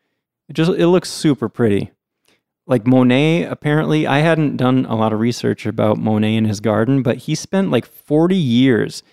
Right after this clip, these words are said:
designing this garden to his exact specifications. He hired seven gardeners, but he was, like, the main architect for the garden.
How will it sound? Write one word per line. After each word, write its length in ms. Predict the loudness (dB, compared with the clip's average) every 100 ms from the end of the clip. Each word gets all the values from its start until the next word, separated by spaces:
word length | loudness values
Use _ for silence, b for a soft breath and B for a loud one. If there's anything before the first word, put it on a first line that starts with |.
| _ _ -4
designing 680 | -2 0 2 2 4 4
this 160 | 2 0
garden 400 | 0 2 2 0
to 80 | -2
his 140 | -4
exact 400 | -4 -4 -2 -4
specifications. 920 | -6 -4 -4 -6 -4 -2 -2 -2 -2 -4 B B
He 120 | -6
hired 400 | -2 2 2 0
seven 400 | -2 -2 2 2
gardeners, 720 | 4 2 2 2 2 0 -4 b b b
but 120 | -8
he 200 | -4 0
was, 180 | 0 2
like, 220 | 0 0
the 60 | 0
main 380 | 2 2 2 2
architect 840 | 0 -4 -2 -6 -6 -6 -6 -14
for 300 | -16 -4 -2
the 100 | 0
garden. 540 | 0 2 2 2 -2